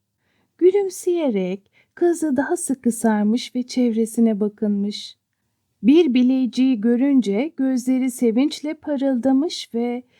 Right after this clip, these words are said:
içi neşeyle dolu bir halde durup adamı selamlamış. "Ne güzel bir gün," demiş keyifli keyifli. "Görüyorum ki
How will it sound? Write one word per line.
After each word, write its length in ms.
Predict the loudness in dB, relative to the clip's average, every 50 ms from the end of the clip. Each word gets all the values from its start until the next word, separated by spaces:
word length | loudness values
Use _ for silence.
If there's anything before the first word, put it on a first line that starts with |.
| _ _ _
içi 340 | -8 -8 -6 -2 -2 0 2
neşeyle 600 | 2 0 0 -2 -4 -2 -4 -2 -2 -2 -4 -2
dolu 320 | 0 0 0 2 0 2 2
bir 160 | 2 2 0
halde 540 | -2 -6 -6 -6 -4 -4 -2 0 0 0 0
durup 360 | -4 -2 -2 -2 -2 -4 -6 -6
adamı 400 | -4 0 2 2 4 4 2 0
selamlamış. 1000 | -2 -4 -4 -2 0 0 0 0 0 -2 -2 -2 -2 -2 -4 -6 -8 -12 -18 _ _ _ _ _ _ _ _ _ _ _ _ _ _ _ _ _ _ _ _
"Ne 120 | -2 -2 0
güzel 520 | 0 -2 -4 -2 0 0 0 0 0 0
bir 180 | 0 0 0 0
gün," 420 | 2 2 4 4 4 2 0 -6 _ _ _ _ _ _
demiş 420 | -2 2 2 2 2 0 -4 -8 -16
keyifli 580 | _ _ -6 -6 -6 -6 -8 -8 -10 -10 -8
keyifli. 580 | -4 -6 -4 -4 -6 -8 -12 _ -12 -12 -12 -12 -14 _ _ _ _ _ _ _ _ _ _ _
"Görüyorum 640 | 2 4 4 4 2 2 2 2 0 0 -2 -4
ki 320 | -8 _ _ -8 -8 -8